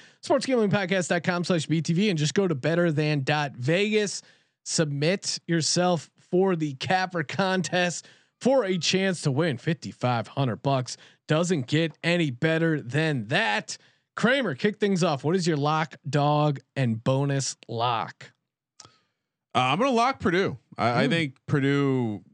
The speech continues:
Speaker 2: to me, is a team that's gonna be extra focused. Uh, I've heard a couple interviews with Matt Painter, and, you know, again, he's a coach who's been there before, and no one is talking about Purdue. No one's talk-, there's so many good teams in the Big Ten. No one's talking about Purdue.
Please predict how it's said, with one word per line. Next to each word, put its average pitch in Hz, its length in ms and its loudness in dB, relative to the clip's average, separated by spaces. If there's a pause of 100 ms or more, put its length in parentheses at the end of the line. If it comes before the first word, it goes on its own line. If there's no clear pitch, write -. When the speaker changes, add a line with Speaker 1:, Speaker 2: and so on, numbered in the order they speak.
Speaker 2:
to 131 140 -2
me, 131 260 2
is 113 140 0
a 110 80 -2
team 117 360 0
that's 101 220 -2
gonna 117 180 0
be 107 220 0
extra 113 320 -2
focused. 104 680 -2
Uh, - 60 -8
I've 92 200 0
heard 127 140 0
a 110 40 -4
couple 139 380 -2
interviews 117 500 0
with 101 120 -4
Matt 98 260 0
Painter, 107 500 0
and, 95 320 -2
you 143 120 0
know, 123 180 0 (380)
again, 139 420 -2
he's 135 220 0
a 135 80 -2
coach 196 320 -2
who's 135 160 0
been 160 240 0
there 135 160 0
before, 117 420 0
and 113 340 0
no 135 140 0
one 160 240 2
is 131 160 -2
talking 123 460 -2
about 95 280 -2
Purdue. 85 320 -4
No 117 220 0
one's 117 240 0
talk-, 104 280 -2
there's 120 180 0
so 160 160 0
many 156 160 0
good 131 160 -2
teams 123 220 0
in 107 40 -2
the 107 60 0
Big 95 180 -2
Ten. 95 160 -2
No 101 100 0
one's 107 180 0
talking 101 200 0
about 95 180 -2
Purdue. 95 320 -2